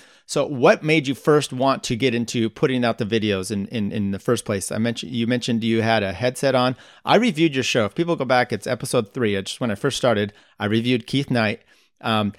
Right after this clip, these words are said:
and I got pushback because my wife said, "You were mean to Keith." A friend said, <laughs> "You're mean to Keith." And I'm like, "You misunderstood." One, I was, uh, I was enthralled with your, your stuff, and I think you're a brilliant person. All I said was, "Maybe the production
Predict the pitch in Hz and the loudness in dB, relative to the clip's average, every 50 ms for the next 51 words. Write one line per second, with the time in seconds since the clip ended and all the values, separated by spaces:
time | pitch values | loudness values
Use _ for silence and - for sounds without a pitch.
0 | _ _ _ - 135 131 127 104 131 151 151 170 135 101 - - _ _ _ _ | _ _ _ -2 0 2 2 4 2 4 4 4 2 2 0 -8 _ _ _ _
1 | - - 196 196 - - 117 120 110 107 110 - _ - 127 117 - 131 117 107 | 0 2 2 2 2 0 0 2 2 2 0 -4 _ -8 -8 -2 -2 -2 0 0
2 | 117 110 107 110 110 107 - - 117 110 101 107 113 104 98 101 101 107 120 135 | 0 0 2 0 0 -2 -2 -2 -2 -2 0 0 0 0 0 0 -2 0 0 0
3 | 143 151 - - 139 123 - - 147 147 147 147 - - - 113 110 - - 139 | -2 -4 -4 -4 -6 -6 -4 -2 -2 0 0 -2 -4 -6 -8 -8 -6 -2 0 0
4 | 143 139 - - 147 139 - - - - 208 156 - 151 135 139 139 135 143 135 | 0 0 0 0 0 4 4 2 2 2 0 0 0 0 0 0 0 0 -2 -2
5 | - 143 139 139 - - - - - - - 123 139 143 147 151 147 143 139 127 | 0 -2 -2 -2 -4 -10 -20 -20 -20 -10 -4 0 2 4 4 6 6 4 4 4
6 | 147 147 143 147 151 160 175 165 - 185 180 156 143 127 - - 170 123 110 104 | 2 0 0 0 2 2 2 4 4 2 2 2 0 -2 2 4 4 4 4 2
7 | 113 127 156 175 131 101 107 113 151 165 - - - - - _ _ _ - 135 | 0 2 2 2 4 4 2 2 0 -2 -4 -8 -18 -20 -20 _ _ _ 2 4
8 | 135 135 135 127 123 - - 127 120 110 110 110 107 - - - 135 123 120 117 | 4 6 4 2 0 0 0 0 0 2 2 0 -2 -4 -4 -2 0 0 0 -2
9 | - 151 131 117 - - 151 151 143 139 135 120 117 117 - 120 120 117 110 120 | -2 -2 -4 -2 0 4 6 6 8 8 6 4 2 -2 -2 -2 -2 -2 -2 -4
10 | 113 107 - - 131 120 - 127 117 107 104 - 123 110 - 123 117 110 - 113 | -6 -4 -2 0 0 0 0 0 -2 -2 -2 -4 -6 -6 -2 -2 -2 -2 -2 -6
11 | 104 101 107 131 147 160 156 127 117 - - - 127 123 113 - 110 92 92 - | -8 -6 2 6 6 6 6 4 0 -2 -4 -2 -2 -2 0 -2 -4 -6 -6 -10
12 | - - _ _ - 190 156 123 110 - - 139 127 113 113 107 107 104 - - | -16 -20 _ _ 4 4 4 4 2 2 4 4 4 4 2 2 0 0 -4 -10
13 | - - _ _ - 135 139 147 139 131 127 113 - 131 120 131 120 120 - - | -16 -20 _ _ -2 0 2 2 2 0 -2 -2 -2 0 2 2 2 2 0 -4
14 | 110 92 90 | -6 -6 -6